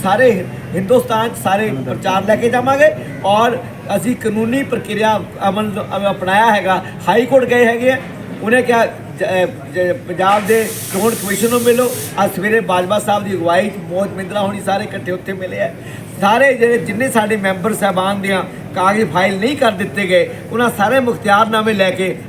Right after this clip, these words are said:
ਆਪਾਂ ਦਿੱਲੀ ਪੁੱਜ ਚੁੱਕੇ ਹੈਗੇ ਆ। ਅੱਜ ਸ਼ਾਮ ਨੂੰ ਦਿੱਲੀ 'ਚ ਸੁਪਰੀਮ ਕੋਰਟ ਦੇ ਵਕੀਲ ਨਾਲ ਸਾਰੀ ਸਲਾਹ ਮਸ਼ਵਰਾ ਕਰਕੇ ਸਵੇਰ ਨੂੰ ਪਟੀਸ਼ਨ ਫਾਈਲ ਕੀਤੀ ਜਾਊਗੀ ਔਰ ਅਸੀਂ ਮੰਗ ਕਰਦੇ ਹਾਂ ਕਿ ਸਾਰੀ ਚੋਣ ਪ੍ਰਕਿਰਿਆ ਨੂੰ ਕੁਐਸ਼ ਕੀਤਾ ਜਾਵੇ, ਖਤਮ ਕੀਤਾ ਜਾਵੇ, ਨਲੀਫਾਈ ਕੀਤਾ ਜਾਵੇ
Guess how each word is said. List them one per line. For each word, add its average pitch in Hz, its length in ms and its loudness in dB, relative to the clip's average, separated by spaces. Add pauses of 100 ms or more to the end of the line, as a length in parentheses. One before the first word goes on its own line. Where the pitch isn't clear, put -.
ਆਪਾਂ 190 220 0
ਦਿੱਲੀ 190 300 -2
ਪੁੱਜ - 260 -6
ਚੁੱਕੇ 226 300 2
ਹੈਗੇ 226 220 2
ਆ। 262 80 0 (380)
ਅੱਜ 226 60 0
ਸ਼ਾਮ 202 300 -2
ਨੂੰ 214 160 -2
ਦਿੱਲੀ 208 260 -2
'ਚ - 200 -14 (160)
ਸੁਪਰੀਮ 220 320 0
ਕੋਰਟ 220 240 0
ਦੇ 208 80 -2
ਵਕੀਲ 208 400 -4
ਨਾਲ 220 240 0
ਸਾਰੀ 208 260 -2
ਸਲਾਹ 214 220 -2
ਮਸ਼ਵਰਾ 196 300 -6
ਕਰਕੇ 175 420 -6 (260)
ਸਵੇਰ 240 280 4
ਨੂੰ 240 200 0 (220)
ਪਟੀਸ਼ਨ 214 360 -2
ਫਾਈਲ 180 200 2
ਕੀਤੀ 214 280 -6
ਜਾਊਗੀ 262 400 0 (280)
ਔਰ 294 80 4
ਅਸੀਂ 233 160 2
ਮੰਗ 226 320 2
ਕਰਦੇ 240 320 2
ਹਾਂ 190 100 0 (240)
ਕਿ 247 80 2
ਸਾਰੀ 240 520 0 (160)
ਚੋਣ 220 280 0
ਪ੍ਰਕਿਰਿਆ 196 460 -2
ਨੂੰ 196 200 -4 (260)
ਕੁਐਸ਼ 302 320 4
ਕੀਤਾ 262 240 -2
ਜਾਵੇ, 208 340 0 (220)
ਖਤਮ 349 260 2
ਕੀਤਾ 262 260 0
ਜਾਵੇ, 185 340 0 (200)
ਨਲੀਫਾਈ 294 420 4
ਕੀਤਾ 208 280 -2
ਜਾਵੇ 180 360 0